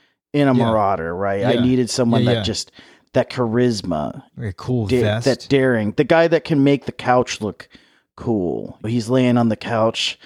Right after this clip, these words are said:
Speaker 1: a little sweaty.
Speaker 2: Yeah, posted up.
Speaker 1: Just, like, posted up, buff, big chest, cool, but also tough.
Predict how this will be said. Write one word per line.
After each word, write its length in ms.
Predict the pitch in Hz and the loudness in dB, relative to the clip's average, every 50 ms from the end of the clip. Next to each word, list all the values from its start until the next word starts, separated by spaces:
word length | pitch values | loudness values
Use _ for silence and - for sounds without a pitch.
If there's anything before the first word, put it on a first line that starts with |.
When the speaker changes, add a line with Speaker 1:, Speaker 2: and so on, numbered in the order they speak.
| - _ _ _ - | -20 _ _ _ -2
Speaker 1:
a 80 | - 131 | 0 2
little 260 | 135 143 143 127 110 | 4 4 2 2 0
sweaty. 560 | - - - 127 127 127 127 135 135 139 139 | -2 -4 -2 0 2 2 2 0 -2 -2 -2
Speaker 2:
Yeah, 280 | 127 127 127 117 98 87 - _ _ _ _ _ - | -2 -2 -4 -4 -8 -10 -14 _ _ _ _ _ -6
posted 340 | - 139 131 120 - 127 120 | -4 -4 -4 -4 -6 -6 -6
up. 220 | 120 117 120 - _ _ _ | -6 -6 -8 -10 _ _ _
Speaker 1:
Just, 340 | - - 135 120 - - - | -4 -2 -2 -2 -2 -2 -2
like, 300 | 117 113 101 95 - - - - - - - _ _ _ _ _ _ _ _ - | -2 -2 -2 -2 -6 -12 -20 -20 -20 -20 -20 _ _ _ _ _ _ _ _ -4
posted 400 | - 127 120 117 - - 120 120 | -2 0 0 -2 -2 -4 -2 0
up, 280 | 117 117 110 _ _ | 0 0 -2 _ _
buff, 540 | - 143 131 139 139 - - - 107 - _ _ _ _ _ - | 0 0 2 0 0 -4 -6 -18 -20 -20 _ _ _ _ _ -2
big 280 | 135 131 127 117 101 | 0 0 0 0 -2
chest, 720 | - - - 139 123 123 135 139 - - - - - - - _ _ _ _ - | -4 -4 -2 0 0 -2 -2 -4 -6 -10 -10 -10 -10 -12 -14 _ _ _ _ -16
cool, 720 | - - - 165 160 151 135 117 87 65 60 65 - - _ _ _ _ _ _ | -10 -4 0 2 2 2 2 0 0 -2 -6 -8 -10 -14 _ _ _ _ _ _
but 140 | - 147 147 | -2 0 2
also 600 | 143 147 151 151 - - 139 123 113 107 98 95 _ | 4 4 2 2 0 -2 -2 -2 -2 -2 -4 -8 _
tough. 600 | - - - 127 110 92 82 - - - - - | -8 -4 -2 0 0 -2 -4 -8 -14 -20 -20 -20